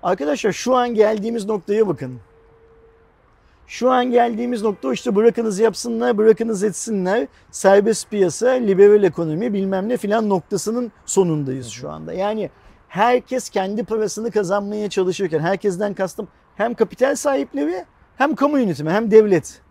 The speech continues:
Speaker 1: Kendi parası nedir? O satacak, kâr edecek. Bu devlet de o satıldığı zaman oradan vergi alacak, kâr edecek. Peşinde koşarken ezilen biz oluyoruz.
Speaker 2: Doğru.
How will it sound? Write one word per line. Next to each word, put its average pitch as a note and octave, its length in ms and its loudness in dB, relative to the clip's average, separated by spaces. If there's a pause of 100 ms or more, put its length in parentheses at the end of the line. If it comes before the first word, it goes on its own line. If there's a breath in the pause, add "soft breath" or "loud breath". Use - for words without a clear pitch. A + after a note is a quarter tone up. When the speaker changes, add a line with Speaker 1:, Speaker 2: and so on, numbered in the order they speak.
(760)
Speaker 1:
Kendi A3 320 0
parası F3 500 2
nedir? C4+ 380 0 (340)
O C4 120 2
satacak, A#3+ 480 2 (100)
kâr C#4+ 220 4
edecek. C4 640 -2 (400)
Bu A3+ 260 2
devlet A3 460 4
de D#4+ 60 2
o C#4 120 6
satıldığı C4+ 500 -2
zaman C#4+ 180 0
oradan D#4+ 280 2
vergi C#4 340 8
alacak, E3 460 6
kâr E3+ 200 4
edecek. C#3+ 380 -4 (320)
Peşinde A#3+ 380 -4
koşarken A#3 680 -2 (360 soft breath)
ezilen G3+ 560 0
biz G3 180 -4
oluyoruz. C#3 680 -4 (440)
Speaker 2:
Doğru. A#2 140 -14